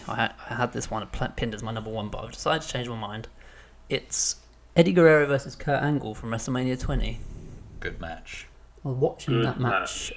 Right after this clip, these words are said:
Speaker 1: earlier today, and it, for me, it's really well paced. Um, 'cause it's, it's been so long since Eddie Guerrero's passed, you kind of forget, A, how good he was, and B,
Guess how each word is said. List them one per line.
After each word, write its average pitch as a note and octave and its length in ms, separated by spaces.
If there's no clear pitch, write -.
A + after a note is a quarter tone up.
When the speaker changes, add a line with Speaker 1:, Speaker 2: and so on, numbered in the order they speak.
Speaker 1:
earlier B2+ 300
today, - 460
and A#2 720
it, A#2 320
for - 120
me, D3+ 240
it's E3 140
really C#3+ 260
well B2+ 260
paced. - 600
Um, A2 460
'cause E3+ 220
it's, - 140
it's D3+ 160
been E3 180
so D3 220
long C3 380
since G#2 300
Eddie G#2+ 160
Guerrero's G#2+ 440
passed, - 600
you - 120
kind D3 180
of F3 60
forget, C3+ 460
A, A#2 200
how A#2 320
good A#2+ 180
he - 100
was, - 480
and A2 180
B, A2+ 360